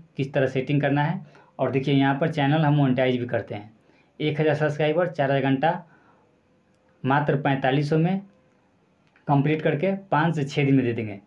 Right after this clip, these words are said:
तो जो स्क्रीन पर नंबर दिख रहा, उस नंबर पे आपको, हमें कॉल करना है या फिर अपने चैनल का स्क्रीनशॉट यहाँ पर सेंड करना है। हम यहाँ पर पैंतालीस सौ रुपये में एक हज़ार सब्सक्राइबर,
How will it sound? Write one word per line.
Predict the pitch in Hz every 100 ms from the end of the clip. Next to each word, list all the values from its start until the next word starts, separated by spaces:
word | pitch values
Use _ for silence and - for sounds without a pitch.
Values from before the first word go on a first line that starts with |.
| _ _ -
तो | 123
जो | 135
स्क्रीन | 131 - 165
पर | 160
नंबर | 151 151 165
दिख | 160 135
रहा, | 143 180 - - _ -
उस | 143 156
नंबर | 151 147
पे | 147
आपको, | 135 - 123
हमें | 127 131
कॉल | 139 151
करना | 160 160 156
है | 180 - - _
या | 139 143
फिर | 139
अपने | 135 131
चैनल | 135 135 151
का | 147 135
स्क्रीनशॉट | 131 156 147 147 147
यहाँ | 139 135
पर | 147
सेंड | 143 147 147
करना | 151 151
है। | 160 196 202 - - _ -
हम | 139
यहाँ | 151 151
पर | 170 175 - _ _ _ -
पैंतालीस | 131 135 135 170 170
सौ | 170
रुपये | 165
में | 165 190
एक | - - 160
हज़ार | 156 147
सब्सक्राइबर, | 151 151 160 160 196